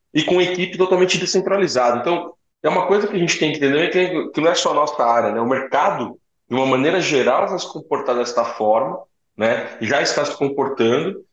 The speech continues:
e, e, e eu acho que isso é uma coisa que não tem volta, até porque a tecnologia, o lado bom dela, tem ajudado a gente com isso, né? Tanto são hoje as formas de a gente poder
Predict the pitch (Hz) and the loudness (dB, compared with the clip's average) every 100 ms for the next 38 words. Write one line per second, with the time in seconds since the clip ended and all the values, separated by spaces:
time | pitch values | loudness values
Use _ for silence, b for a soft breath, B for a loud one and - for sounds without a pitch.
0 | _ b - 139 143 151 143 131 143 156 | _ b -2 0 2 2 2 2 2 0
1 | 160 160 151 147 151 156 156 160 160 156 | 0 0 0 0 0 -2 -2 -4 0 0
2 | 143 - 127 135 170 151 - - - 175 | -2 -4 -2 0 0 0 -2 0 -2 -2
3 | - 170 180 175 180 165 127 110 135 190 | 0 0 0 0 2 4 4 2 0 2
4 | 135 - - _ _ _ 117 127 - 101 | 2 0 -6 _ _ _ -2 0 0 -2
5 | 113 143 120 101 120 160 135 - - B | 0 0 -2 0 2 2 0 -2 -10 B
6 | B B - 143 196 165 135 135 135 123 | B B -2 0 2 0 0 0 0 0
7 | 131 131 - 127 110 104 107 110 120 120 | -2 -4 -4 -4 -4 -4 -2 0 0 -2
8 | - 135 170 - 160 143 120 - - _ | -4 -2 -2 0 0 0 0 -6 -16 _
9 | - 120 131 117 117 - 131 147 156 131 | -2 0 0 0 -2 0 0 0 0 -2
10 | 135 135 131 110 117 113 98 - | -4 -4 -4 0 0 0 -2 -6